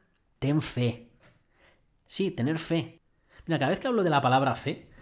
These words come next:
me acuerdo de un pasaje de la Biblia. Y entiendo que puedas decir que no eres religioso, pero ya sabes, oye, que me dio a mí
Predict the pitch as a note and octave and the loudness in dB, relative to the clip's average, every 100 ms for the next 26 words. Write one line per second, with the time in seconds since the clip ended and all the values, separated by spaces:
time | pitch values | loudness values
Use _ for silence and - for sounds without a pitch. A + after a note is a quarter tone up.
0 | - - - A#2+ A2 B2 B2+ A#2+ A2+ G#2+ | -20 -16 -6 -4 -2 0 2 0 0 -4
1 | - - A2+ G2 G2 F#2 F2+ - - _ | -6 -6 -6 -4 -6 -8 -12 -20 -20 _
2 | _ A2 A2 D#3+ F3 B3+ F#3+ A#2+ B2 B2+ | _ -10 0 2 2 0 -4 -4 0 0
3 | A#2 C#3 E3 - G#2 A2+ G#2+ G#2 G2 F#3+ | 0 -4 -6 -6 -4 -4 -4 -6 -4 -2
4 | D3+ G#2+ B2+ C3 F3 C3+ - D3 D3+ D3+ | -2 0 2 4 4 4 2 2 2 0
5 | B2+ G2 G2 A2+ B2 C#3 E3+ | -2 -6 -4 0 2 2 0